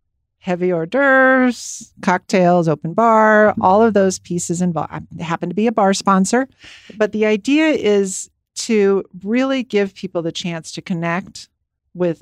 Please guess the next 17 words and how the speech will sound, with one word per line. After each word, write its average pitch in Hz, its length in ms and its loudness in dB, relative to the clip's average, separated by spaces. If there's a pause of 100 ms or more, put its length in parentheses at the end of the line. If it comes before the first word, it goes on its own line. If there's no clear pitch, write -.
other 220 240 0
entrepreneurs 180 540 -4
in 170 80 -4
Kansas 160 380 -8
City. - 400 -8 (260)
Country 202 280 -4
Club 196 220 -4
Bank 175 340 -4
is 156 160 -4
one 160 140 -2
of 160 160 -4
the 160 100 -4
great 151 260 -4
sponsors 202 600 -2
of 185 80 0
this 185 200 0
event. 175 500 -4